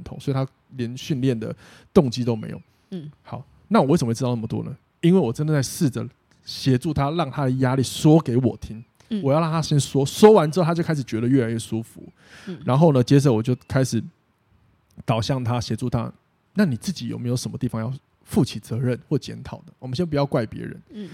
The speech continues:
Speaker 1: 然后他就慢慢尝试去说，他是个年轻人，不错，很愿意做这件事情。
Speaker 2: 嗯，
Speaker 1: 当然，
Speaker 2: 嗯。
Speaker 1: 因为我们有取得信任。然后接着我也问他说：“那现在的你可以做什么？
Speaker 2: 嗯。
Speaker 1: 有什么方法可以帮助你挽回大家对你的这样的印象，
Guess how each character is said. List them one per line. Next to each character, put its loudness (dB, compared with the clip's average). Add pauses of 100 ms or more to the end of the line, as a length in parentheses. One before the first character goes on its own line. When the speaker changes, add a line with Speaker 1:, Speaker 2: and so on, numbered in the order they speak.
(140)
Speaker 1:
然 -2
后 2
他 4
就 0
慢 0
慢 -6
尝 -10
试 -6
去 -6
说， -8
他 0
是 0
个 0
年 -4
轻 -4
人， -2
不 -4
错， 0
很 -2
愿 -2
意 -2
做 -2
这 -6
件 -4
事 -10
情。 -16
Speaker 2:
嗯， -8
Speaker 1:
当 0
然， 0
Speaker 2:
嗯。 -6
Speaker 1:
因 2
为 -
我 4
们 -4
有 -4
取 -10
得 -4
信 -6
任。 -8 (440)
然 0
后 2
接 6
着 6
我 6
也 6
问 0
他 -2
说 -6
：“那 -4 (840)
现 -4
在 0
的 0
你 -2
可 -4
以 0
做 -8
什 -12
么？ -20 (240)
Speaker 2:
嗯。 -10 (1120)
Speaker 1:
有 6
什 2
么 -2
方 -2
法 -2
可 -2
以 0
帮 -4
助 -2
你 -2
挽 -2
回 0
大 -2
家 -2
对 -2
你 -4
的 -10
这 -8
样 -8
的 -12
印 -10
象， -12